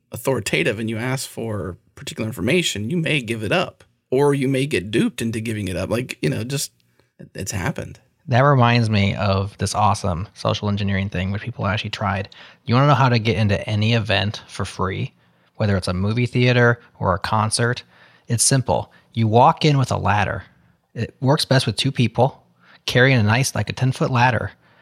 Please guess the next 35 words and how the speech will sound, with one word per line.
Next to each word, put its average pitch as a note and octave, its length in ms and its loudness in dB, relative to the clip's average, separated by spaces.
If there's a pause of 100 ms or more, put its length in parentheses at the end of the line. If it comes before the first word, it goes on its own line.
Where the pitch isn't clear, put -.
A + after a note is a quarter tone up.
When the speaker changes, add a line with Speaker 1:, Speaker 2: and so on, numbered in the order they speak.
(320)
Speaker 2:
And C3 220 4
pe-, - 180 2
and C3+ 340 6
they'll D3+ 160 6
just G#3+ 180 6
let C#3+ 220 6
you, E3+ 100 8
right? E3 100 8
'Cause D#3 140 4
everybody G#3+ 400 8
assumes C#3+ 420 6
if B2 100 2
you're E3+ 120 6
carrying F#3+ 340 6
a A#2+ 60 2
ladder, A#2 340 4
like, G2 220 2
you C3+ 120 4
work C#3+ 300 4
th-, C#3 160 0
you're C#3 160 8
there C3 380 6
to B2+ 100 0
fix - 260 0
something B2 440 4
or G#2+ 200 4 (400)
hang B2 260 4
a C3 60 6
thing. C3+ 380 2
Speaker 1:
Mm-hmm. D3 360 -2
Speaker 2:
They'll D#3+ 100 4
let G#3+ 220 6
you A3+ 100 8
right F#3 180 8
in. A#3+ 280 6